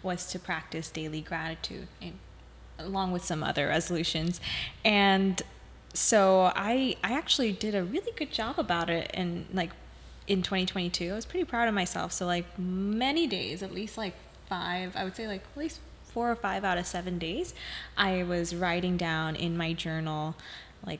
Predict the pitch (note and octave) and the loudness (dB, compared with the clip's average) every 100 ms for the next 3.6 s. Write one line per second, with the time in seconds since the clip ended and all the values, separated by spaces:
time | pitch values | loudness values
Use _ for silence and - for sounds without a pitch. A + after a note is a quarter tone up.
0 | - F3+ E3+ - D#3+ D#3 D#3+ D3 - F3 | -6 -4 -2 0 0 -2 -2 -4 -4 -8
1 | - D3+ D#3+ E3+ E3+ E3+ E3+ F3 E3 E3 | -6 -6 -4 0 2 2 2 2 0 0
2 | D#3+ - - - - - - - F3+ F3+ | -2 -6 -8 -12 -18 -20 -18 -4 0 0
3 | - F3 E3+ E3 E3 F#3 | 0 0 0 0 -4 -12